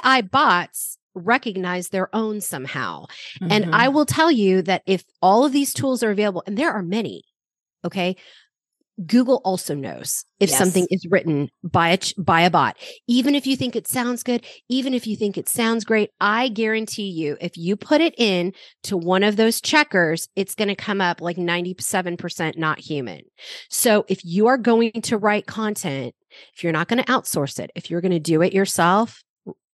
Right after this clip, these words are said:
Speaker 1: write it yourself. Do not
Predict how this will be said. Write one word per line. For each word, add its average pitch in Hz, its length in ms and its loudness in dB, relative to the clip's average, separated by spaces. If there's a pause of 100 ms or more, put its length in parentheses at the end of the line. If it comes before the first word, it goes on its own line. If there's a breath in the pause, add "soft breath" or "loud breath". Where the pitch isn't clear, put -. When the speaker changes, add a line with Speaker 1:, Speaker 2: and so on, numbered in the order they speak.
(160)
Speaker 1:
write 160 360 0
it 127 120 -4
yourself. 104 560 -6 (240)
Do 175 200 2
not 175 600 4